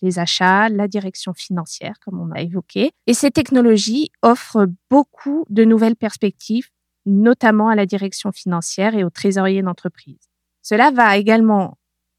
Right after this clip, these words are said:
forcément changer le rapport du directeur financier avec ses partenaires, euh, on va dire, plus traditionnels, notamment les partenaires bancaires, et cela devrait également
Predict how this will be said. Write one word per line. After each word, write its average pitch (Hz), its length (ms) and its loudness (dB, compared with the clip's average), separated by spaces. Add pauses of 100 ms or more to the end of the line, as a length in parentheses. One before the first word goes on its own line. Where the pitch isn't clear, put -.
(140)
forcément 269 600 -2
changer 240 380 0
le 285 80 0
rapport 220 680 0
du 202 180 -14
directeur 220 440 -2
financier 202 560 -4
avec 233 240 -2
ses - 160 -6
partenaires, 208 760 -2
euh, 190 220 0 (360)
on 202 60 -4
va 190 120 0
dire, 202 180 -4
plus - 160 -6
traditionnels, 196 720 -2 (340)
notamment 185 320 -2
les 190 120 0
partenaires 185 420 -2
bancaires, 202 540 0
et 226 60 0
cela 226 320 2
devrait 226 400 0
également 214 440 0